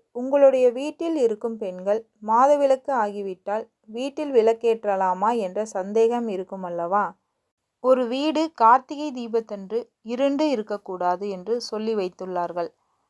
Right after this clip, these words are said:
உங்கள் வீட்டு பெண்கள் மாதவிலக்கு ஆகிவிட்டால் வீட்டில் மற்றவர்கள் இருப்பார்கள் அல்லவா?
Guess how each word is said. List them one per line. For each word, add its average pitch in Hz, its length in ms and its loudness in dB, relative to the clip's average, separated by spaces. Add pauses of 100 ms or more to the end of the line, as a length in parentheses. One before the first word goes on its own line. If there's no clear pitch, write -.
(180)
உங்கள் 247 280 4
வீட்டு 285 380 -6
பெண்கள் 214 460 -2 (200)
மாதவிலக்கு 262 680 4
ஆகிவிட்டால் 202 680 -4 (240)
வீட்டில் 285 420 -8
மற்றவர்கள் 233 680 0
இருப்பார்கள் 190 640 -4
அல்லவா? 180 400 0